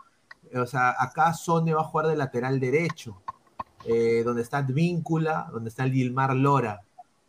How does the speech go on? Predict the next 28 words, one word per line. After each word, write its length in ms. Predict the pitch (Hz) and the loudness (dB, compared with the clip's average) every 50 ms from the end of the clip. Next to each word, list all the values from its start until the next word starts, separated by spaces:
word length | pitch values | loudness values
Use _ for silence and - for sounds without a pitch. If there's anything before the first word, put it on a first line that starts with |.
| _ _ | _ _
En 180 | - 135 135 143 | -2 0 2 4
el 160 | 147 147 143 | 4 4 4
momento 600 | 143 147 151 160 208 233 240 226 - 233 214 - | 2 2 2 2 2 2 2 2 0 0 0 0
que 100 | - 160 | 0 0
ahora 420 | 143 143 156 180 202 202 196 180 147 | 2 2 2 2 2 2 0 0 -2
que 80 | 147 | -2
tú 160 | 135 - 175 170 | -2 0 0 0
lo 100 | 165 180 | 0 0
has 60 | 165 | -2
seguido 300 | - 151 147 156 160 151 | -2 -2 0 2 2 2
a 60 | 143 | 0
Sone, 520 | 143 - - 151 139 113 104 101 98 95 95 - _ _ | 0 0 0 2 2 2 0 -6 -10 -12 -14 -18 _ _
que 80 | - 131 | -8 -8
está 220 | - - - 147 | -6 -6 -6 -8
Sone, 480 | 139 - - 160 135 117 104 104 98 - _ _ _ _ _ _ _ _ _ _ _ _ _ _ _ - | -6 -2 0 2 2 2 0 -4 -10 -14 _ _ _ _ _ _ _ _ _ _ _ _ _ _ _ 0
él 180 | 170 185 196 | 2 2 2
está 380 | 190 180 - - 190 202 202 - | 2 0 0 2 2 2 2 2
para 800 | - 180 165 156 139 131 123 117 110 107 104 101 98 101 107 - _ _ _ | 2 2 2 4 4 4 4 2 2 0 -2 -4 -6 -8 -10 -12 _ _ _
agarrar 420 | - 127 123 120 123 131 151 175 | 0 2 4 4 4 4 4 2
un 140 | 185 190 185 | 2 0 -2
titularato, 600 | 170 175 147 143 139 131 127 135 165 170 165 - 151 | -2 -2 0 0 2 2 2 2 0 0 0 0 -2
aunque 160 | 135 123 120 | 0 -2 -4
sea 180 | - - 156 | -2 -2 -2
hacerle 320 | 156 151 - 170 165 175 175 | -2 0 0 0 0 2 2
la 160 | 165 160 160 | 2 2 0
competencia 560 | - 123 113 - 117 - 143 147 139 147 139 | 0 -2 -2 -2 -2 -2 -2 -2 0 0 0
a 20 | 120 | 0
Advíncula. 640 | 117 123 139 147 151 143 160 156 151 156 165 - | 0 0 0 0 -2 -2 -2 -2 -2 -2 -6 -8